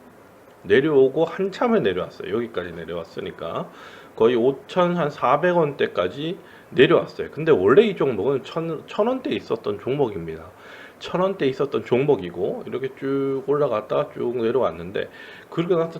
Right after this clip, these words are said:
쭉 올라가죠. 다시, 다시 올라갔다가 또 이십이 년 이월 삼 일에 고점을 찍습니다. 왜 그런가 하면 제가 판단하기에는,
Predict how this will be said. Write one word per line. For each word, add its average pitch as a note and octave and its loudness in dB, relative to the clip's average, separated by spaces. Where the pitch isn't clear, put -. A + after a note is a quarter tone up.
쭉 F3 -4
올라가죠. C3+ 2
다시, G2 -6
다시 F#2+ -6
올라갔다가 A#2 0
또 G#2 0
이십이 B2+ -4
년 D#3+ -2
이월 D3 0
삼 F3 -6
일에 G2 0
고점을 C#3+ 2
찍습니다. C#3+ -4
왜 C3+ 12
그런가 A#3+ 6
하면 G#2+ -2
제가 D3+ 6
판단하기에는, A2+ 2